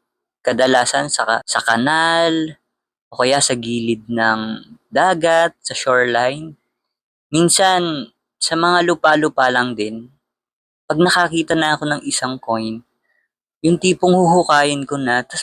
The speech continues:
magugulat ako kasi parang alam mo yung treasure kasi parang ang dami na nila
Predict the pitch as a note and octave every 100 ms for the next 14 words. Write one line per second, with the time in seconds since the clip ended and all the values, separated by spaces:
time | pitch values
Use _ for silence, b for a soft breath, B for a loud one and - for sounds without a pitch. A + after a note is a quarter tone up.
0 | F#3 F3+ F#3 F3 F3 F3+ E3 E3+ D#3+ E3+
1 | F3+ E3+ - _ _ _ _ _ _ _
2 | _ - G3+ G3+ F3+ F#3 F3+ E3+ E3+ F3
3 | E3 D#3+ D3+ E3 D#3 F3 F#3+ - F3+ F3+
4 | - F3 E3 E3+ D#3+ D#3+ D#3 D3+ C3+ A#2
5 | -